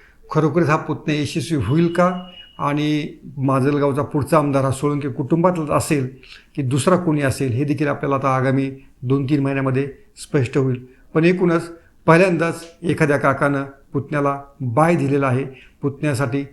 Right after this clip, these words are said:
हा काका थांबलेला आहे. पाहूया प्रत्यक्षामध्ये राजकारण माजलगावमधलं काय घडतंय, हे याची आपल्याला देखील उत्सुकता असेल. तर तुम्हाला कसा वाटला हा व्हिडिओ? प्रकाश सोळंके यांच्या निर्णयाविषयी तुमचं काय मत आहे की खरोखरीच काकानं अतिशय मोकळ्या मनानं, उमद्या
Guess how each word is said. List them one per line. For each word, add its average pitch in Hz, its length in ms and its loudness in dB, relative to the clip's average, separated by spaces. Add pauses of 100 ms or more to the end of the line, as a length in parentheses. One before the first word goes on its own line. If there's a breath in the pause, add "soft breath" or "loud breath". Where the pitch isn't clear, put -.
(120)
हा 151 160 0
काका 131 380 -6 (320)
थांबलेला 139 320 0
आहे. 123 160 0 (380 loud breath)
पाहूया 156 280 4
प्रत्यक्षामध्ये 139 680 -2
राजकारण 131 400 -2
माजलगावमधलं 127 600 2
काय 139 220 0
घडतंय, 131 340 -2 (360 loud breath)
हे 147 500 -4 (120)
याची 147 240 0
आपल्याला 156 300 2
देखील 156 300 -2 (140)
उत्सुकता 139 400 -4
असेल. 120 340 -8 (320 soft breath)
तर 127 80 -6
तुम्हाला 180 300 4
कसा 190 220 0
वाटला 156 260 2
हा 139 100 2
व्हिडिओ? 143 300 0
प्रकाश 175 600 0
सोळंके 165 300 0
यांच्या 156 200 -2
निर्णयाविषयी 147 680 -4
तुमचं 156 240 -4
काय 175 160 4
मत 147 220 0
आहे 127 220 0 (420 loud breath)
की 131 160 -8
खरोखरीच 160 420 2
काकानं 147 480 0 (440 loud breath)
अतिशय 180 680 2
मोकळ्या 156 340 2
मनानं, 139 360 0
उमद्या 151 560 0